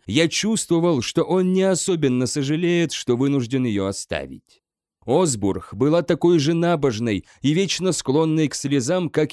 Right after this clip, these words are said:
и Милдрид. Хротверд был ее духовником,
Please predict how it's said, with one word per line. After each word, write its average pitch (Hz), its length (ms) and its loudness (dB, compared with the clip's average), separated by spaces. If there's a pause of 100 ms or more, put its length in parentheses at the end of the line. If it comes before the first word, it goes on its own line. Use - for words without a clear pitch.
и 147 120 2
Милдрид. 87 760 -6 (420)
Хротверд 165 720 0
был 151 240 2
ее 165 240 2
духовником, 92 840 -2